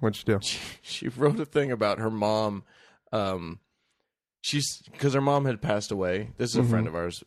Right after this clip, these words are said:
Speaker 2: uh, but she li-, she's a listener.
Speaker 1: Mm-hmm.
Speaker 2: And she said her mom had passed away. And, well, she didn't say that.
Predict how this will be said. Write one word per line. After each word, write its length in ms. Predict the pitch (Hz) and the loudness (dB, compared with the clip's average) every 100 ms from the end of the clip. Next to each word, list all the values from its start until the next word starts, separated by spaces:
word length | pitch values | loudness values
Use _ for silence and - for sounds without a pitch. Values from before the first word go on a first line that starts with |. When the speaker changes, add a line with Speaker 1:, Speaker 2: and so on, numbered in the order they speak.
| - | -6
Speaker 2:
uh, 140 | 98 90 | -6 -4
but 160 | - 90 | -6 -6
she 140 | - | -4
li-, 160 | 87 - | -4 -4
she's 220 | - 85 | -6 -8
a 60 | 76 | -6
listener. 420 | 73 - 85 110 _ - | -6 -6 -8 -8 _ 2
Speaker 1:
Mm-hmm. 220 | 123 110 127 - | 4 4 0 -6
Speaker 2:
And 140 | 110 | -6
she 120 | 123 | -4
said 160 | 120 139 | -2 0
her 80 | 131 | 2
mom 240 | 123 117 | 0 0
had 120 | 123 - | -2 0
passed 300 | 98 101 107 | -2 -2 0
away. 320 | 143 147 110 - - _ _ | 2 2 0 -6 -20 _ _
And, 360 | 113 120 123 - _ _ _ _ _ - | 2 2 2 -6 _ _ _ _ _ -4
well, 120 | 117 | -2
she 120 | 110 | -2
didn't 200 | 95 87 | -6 -4
say 140 | 110 | -4
that. 240 | 92 57 | -2 -4